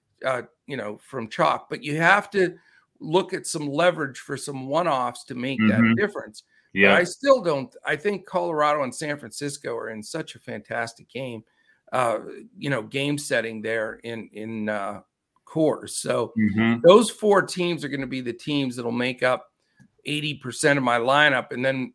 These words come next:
Speaker 1: the, the key one-offs to make some differentiation
Speaker 2: Yeah.
Speaker 1: will be the difference there. But, uh, yeah, those, those are gonna be my stacks for sure. And then I'll go into my H R call, and it's,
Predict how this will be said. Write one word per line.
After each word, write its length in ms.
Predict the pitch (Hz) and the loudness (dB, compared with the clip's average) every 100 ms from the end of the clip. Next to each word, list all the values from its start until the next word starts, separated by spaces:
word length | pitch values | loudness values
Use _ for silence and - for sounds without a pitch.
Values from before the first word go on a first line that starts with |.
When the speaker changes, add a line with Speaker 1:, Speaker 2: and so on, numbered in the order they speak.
| - | -8
Speaker 1:
the, 220 | 120 117 _ | -8 -8 _
the 100 | 117 | -12
key 340 | - - 180 170 | -12 -8 -4 -4
one-offs 720 | 135 135 147 143 131 123 - | 2 4 4 4 2 0 -6
to 100 | 135 | -10
make 260 | 123 117 - | -6 -6 -6
some 200 | 117 113 | -8 -6
differentiation 920 | 123 - 123 151 - 117 123 - 185 | -6 -6 -8 -6 -8 -6 -6 -4 0
Speaker 2:
Yeah. 120 | 185 | 0
Speaker 1:
will 140 | 95 - | 0 -6
be 80 | 113 | -12
the 120 | 113 | -6
difference 460 | 113 107 107 95 - | -6 -6 -10 -12 -8
there. 340 | 120 113 107 _ _ _ _ _ - | -4 -4 -4 _ _ _ _ _ 4
But, 340 | 139 131 - - | 4 4 -2 -4
uh, 320 | 127 120 117 - - | -2 -2 -4 -10 -4
yeah, 200 | 135 131 | 0 0
those, 340 | 131 175 175 - | 2 0 0 0
those 220 | 175 180 | 2 2
are 60 | |
gonna 180 | 185 175 | 2 0
be 160 | 156 170 | -2 -2
my 240 | 156 160 | 0 0
stacks 540 | 147 - 147 143 139 - | -2 -2 2 2 0 -10
for 160 | - | -14
sure. 680 | 110 - 165 165 165 151 151 _ _ _ | -12 -6 -2 2 2 0 -4 _ _ _
And 120 | 143 | -2
then 80 | 160 | 2
I'll 180 | 165 208 | 4 4
go 220 | 202 214 | 4 2
into 220 | 196 - | 2 -4
my 220 | 180 170 170 | 0 2 2
H 380 | 151 156 147 | 0 -6 -4
R 240 | 143 135 139 | 0 2 2
call, 520 | - 147 135 127 135 | 0 2 2 2 -2
and 160 | 127 127 | -4 -2
it's, 440 | 127 - - - | -4 -6 -12 -14